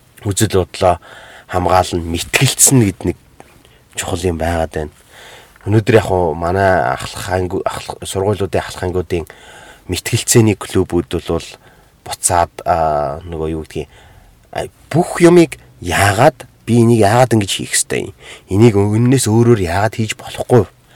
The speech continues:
Яагаад ингэж болох юм, эсвэл болохгүй юм гэдгийг нөгөө questioning буюу өөрөө өөртөөгөө хүн хүртэл маргаж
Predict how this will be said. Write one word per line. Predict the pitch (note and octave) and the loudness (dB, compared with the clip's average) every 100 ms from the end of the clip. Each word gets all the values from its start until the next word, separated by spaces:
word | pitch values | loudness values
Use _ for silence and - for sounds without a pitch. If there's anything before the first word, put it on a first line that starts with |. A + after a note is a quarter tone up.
| - - - | -20 -20 -2
Яагаад | G2 C3 A#2+ | 4 6 6
ингэж | B2 B2 - | 4 2 -2
болох | - - | -6 0
юм, | C#3+ | 0
эсвэл | - A#2+ | 2 -2
болохгүй | G2 - - - - G#3+ F3+ | -2 -12 -8 -4 6 8 8
юм | A2+ | 4
гэдгийг | F#2+ F#2+ - - A2 G2 - - - - - - | -2 -6 -8 -4 -2 -2 -8 -20 -18 -18 -18 -6
нөгөө | G2 F#2 G2 F2 - - _ _ _ | 0 6 8 6 2 -8 _ _ _
questioning | - C#3+ - - C#3+ C3 A#2+ - _ | 4 4 6 4 6 8 6 0 _
буюу | G#2+ G#2+ A2 A#2+ - | 4 6 6 6 2
өөрөө | - A#2 D3+ G3 E3 | 0 4 8 8 8
өөртөөгөө | - D3 C#3 A#2+ | 6 4 4 6
хүн | A#2 F#2+ | 4 2
хүртэл | - - E2+ | -4 -10 -6
маргаж | E2+ F2 G#2 - | -2 -2 -2 -4